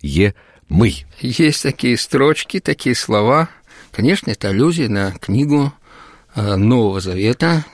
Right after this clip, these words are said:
Speaker 2: книга номер двадцать семь, а именно Откровение Иоанна Богослова. Апокалипсис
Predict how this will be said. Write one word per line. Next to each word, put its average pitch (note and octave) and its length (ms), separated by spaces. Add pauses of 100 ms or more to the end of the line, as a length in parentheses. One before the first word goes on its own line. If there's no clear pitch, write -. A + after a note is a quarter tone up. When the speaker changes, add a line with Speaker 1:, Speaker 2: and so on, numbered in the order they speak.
Speaker 2:
книга A2 320
номер A2+ 320
двадцать A2+ 440
семь, B2 400 (840)
а G2 120
именно D3 480
Откровение A#2 600
Иоанна F#2+ 200
Богослова. F#2 800 (340)
Апокалипсис - 1080